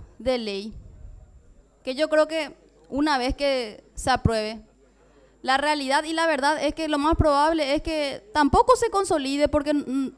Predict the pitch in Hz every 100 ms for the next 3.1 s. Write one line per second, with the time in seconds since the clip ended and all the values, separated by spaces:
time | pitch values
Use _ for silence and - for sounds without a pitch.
0 | _ _ _ _ 240 285 285 311 339 320
1 | 320 339 294 320 302 - 339 427 339 -
2 | 254 254 240 226 233 - 240 240 196 180
3 | 165